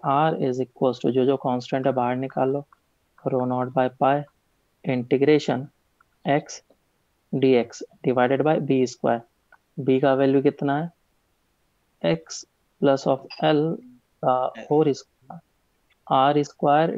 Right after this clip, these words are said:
divided by एल स्क्वायर, है ना। बाकी सारी चीज constant है, सिर्फ अंदर वाला ये term constant नहीं है, तो इसको अंदर ही रहने दो। तो ये हो जाएगा rho naught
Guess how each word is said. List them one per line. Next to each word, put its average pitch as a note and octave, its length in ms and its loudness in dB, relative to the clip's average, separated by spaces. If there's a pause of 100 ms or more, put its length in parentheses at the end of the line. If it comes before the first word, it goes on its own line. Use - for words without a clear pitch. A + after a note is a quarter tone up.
divided C3 480 0
by F3+ 140 0 (760)
एल C3 220 2
स्क्वायर, - 320 -10 (180)
है D3 60 -2
ना। E3+ 100 -2 (440)
बाकी C#3 300 2
सारी F#3+ 260 2
चीज F#3+ 180 0
constant F#3 520 0
है, G3 60 -6
सिर्फ F3 260 -6
अंदर D#3 220 0
वाला F3 220 4
ये D3 280 2
term E3 220 -2
constant C3+ 480 -6
नहीं B2+ 140 -6
है, F3 60 -10
तो - 460 -10
इसको F#3 320 -2 (540)
अंदर B2+ 320 -4
ही B2+ 60 -4
रहने B2 260 -8
दो। D3+ 140 -8
तो C#3 180 -8
ये B2 60 -2
हो A#2+ 80 -4
जाएगा B2 240 -4
rho B2+ 180 -2
naught C#3+ 240 -2